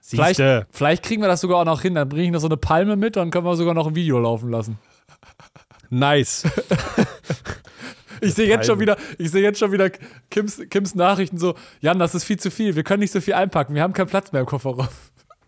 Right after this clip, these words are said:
Speaker 2: Ja gut, das Interface und so bringe ich ja mit, ne?
Speaker 1: <laughs>
Speaker 2: Aber
Speaker 1: Ja.
Speaker 2: die Palme, ja, okay, du musst jetzt nur mit dem Sprinter fahren für die Palme.
Speaker 1: Ja, <laughs> genau.
Speaker 2: <laughs> Wär doch geil. Ja, nice.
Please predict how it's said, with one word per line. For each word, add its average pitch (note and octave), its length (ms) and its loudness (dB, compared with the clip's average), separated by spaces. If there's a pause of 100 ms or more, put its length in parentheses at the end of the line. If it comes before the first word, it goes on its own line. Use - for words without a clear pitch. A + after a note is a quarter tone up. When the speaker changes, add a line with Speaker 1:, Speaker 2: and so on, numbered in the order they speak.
(120)
Speaker 2:
Ja D3+ 140 0
gut, D#3+ 240 0
das B2 160 -2
Interface E3 400 0
und D#3+ 100 -8
so E3 60 -2
bringe D#3+ 220 0
ich D3 80 0
ja B2+ 80 0
mit, G#2+ 220 -4
ne? D3+ 140 0 (540)
Speaker 1:
<laughs> - 540 -16
Speaker 2:
Aber D3 160 2
Speaker 1:
Ja. C#3+ 80 2
Speaker 2:
die C#3 80 -6
Palme, G#3+ 500 2 (460)
ja, D3+ 160 2
okay, F#3 180 0
du D#3+ 80 0
musst D#3 140 -4
jetzt E3 100 -4
nur G3 60 -2
mit G#3 100 -4
dem F#3+ 60 -8
Sprinter G3 360 -2
fahren F3 260 0
für F3+ 100 -4
die D#3+ 100 -6
Palme. C3+ 400 0
Speaker 1:
Ja, B3 140 4 (160)
<laughs> - 160 -8
genau. F#3+ 300 0
Speaker 2:
<laughs> - 1600 -2
Wär D#3 100 -2
doch C#3+ 160 -2
geil. C#3 320 0 (480)
Ja, D3 140 2
nice. B2+ 300 -2